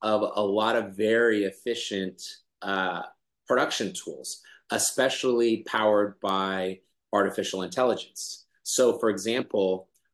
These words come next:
with the existing team that we have, leveraging these new technologies, we have the ability to produce shows in multiple languages without,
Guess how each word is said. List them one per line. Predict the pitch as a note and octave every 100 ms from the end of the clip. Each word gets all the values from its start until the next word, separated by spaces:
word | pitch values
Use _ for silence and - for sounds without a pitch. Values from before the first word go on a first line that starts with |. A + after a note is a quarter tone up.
| _ _ -
with | G#2+ A2+ -
the | G#2+
existing | F#2+ - D3 - B2+ A2+
team | - C#3 B2+
that | G2
we | F#2+ F#2+
have, | G2 F#2+ F#2 F#2 - _ _
leveraging | G2 A#2 B2+ A2+ G#2+ G#2
these | G2+ F#2+ G#2
new | G2
technologies, | - F#2 G#2+ B2+ A#2+ F#2 F2+ F2 F2 - _ _ _
we | G2 B2+ D#3 D#3 -
have | B2+ A#2 G#2+
the | G#2
ability | G2+ A2+ B2+ A#2+ G#2+ F#2+
to | F2+
produce | - G2+ F2+ A2+ B2+ -
shows | - - C3 A#2+ F#2+ F2+ F#2 F#2 - - -
in | G2 G2
multiple | A#2+ B2 - G#2
languages | G2+ A2+ B2 G2 F2+ F2+ E2+ -
without, | G#2 - - - B2+ B2+ -